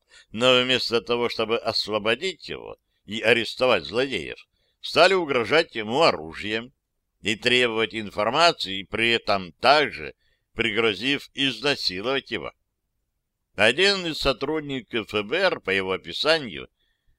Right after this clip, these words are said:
подозрительно похож на вас. Мне это надоело. Разрешите, сэр. Что касается Боруха Михельсона,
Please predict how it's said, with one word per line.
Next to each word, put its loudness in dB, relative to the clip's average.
подозрительно 2
похож 0
на 2
вас. 0
Мне 0
это -2
надоело. -6
Разрешите, 2
сэр. -10
Что 4
касается 0
Боруха 0
Михельсона, -6